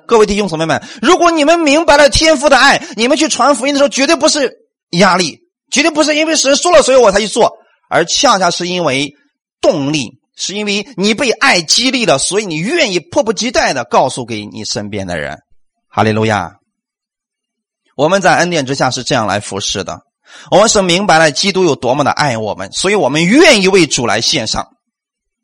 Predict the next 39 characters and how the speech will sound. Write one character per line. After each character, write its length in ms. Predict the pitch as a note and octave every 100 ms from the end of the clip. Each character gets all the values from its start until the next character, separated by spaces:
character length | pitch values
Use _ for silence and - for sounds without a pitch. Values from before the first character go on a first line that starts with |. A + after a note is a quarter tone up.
| _
我 100 | C3+
们 100 | D3+
在 100 | D#3
工 240 | C3 F3 E3+
作 160 | E3
当 180 | C#3 C#3+
中、 280 | C#3+ D3+ D3 _ _ _
家 240 | - F#3+ G3
庭 180 | B2+
当 260 | C#3 C#3+ D3
中、 140 | C#3
在 160 | C#3+ B2
教 180 | - D3
会 140 | C3
当 120 | B2+
中 80 | C3+
去 80 | C#3
服 200 | C#3 A#2
侍， 300 | - - C#3+ - _ _ _ _
因 160 | C3 C#3
为 100 | D3
是 160 | C3+
一 120 | A#2+
种 180 | A#2 F#2
享 300 | A2 F#2+ E2
受。 320 | - E2 - _ _ _ _ _ _ _ _ _ _ _ _ _ _ _ _ _
我 160 | D3
享 300 | - D3+ A2
受 240 | A2 A#2 A#2+
我 120 | G2+
自 160 | A#2 G#2
己 60 |
的 120 | F#2
服 180 | F#2 F2+
侍， 240 | - - D2 _ _ _
哈 140 | _ -
利 60 |
路 120 | F#2+ G#2
亚！ 300 | F#2+ F#2